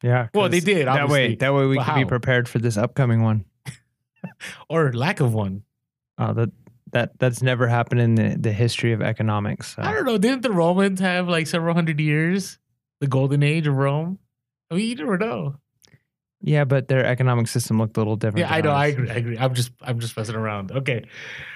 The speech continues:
Speaker 2: All right. So you got any, any crazy stories you wanna, uh, not crazy, but any stories you'd like to share?
Speaker 1: Yeah. So, um, today went, went to garage sales. It's nice to actually be out to some garage sales.
Speaker 2: You did and I didn't. That's what's crazy.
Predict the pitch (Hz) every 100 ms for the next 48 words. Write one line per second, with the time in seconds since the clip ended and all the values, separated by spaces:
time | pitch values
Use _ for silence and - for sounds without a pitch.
0 | - - 180 160 123 - _ _ _ _
1 | _ _ _ - - - 175 160 185 190
2 | 190 151 147 156 127 151 147 160 143 127
3 | 139 143 143 135 139 113 156 160 - -
4 | 113 101 104 - 123 123 101 - 117 117
5 | 117 117 117 117 117 - 110 117 123 _
6 | _ _ 127 196 156 - 156 156 147 127
7 | - 127 123 113 107 - - 160 180 170
8 | 156 - 131 131 123 - 139 127 120 117
9 | 127 120 120 127 120 120 - 123 156 135
10 | 113 117 123 139 117 117 - 117 120 117
11 | 110 - - 120 127 120 117 113 120 120
12 | 196 160 170 156 143 131 127 110 98 127
13 | 139 123 - 117 110 104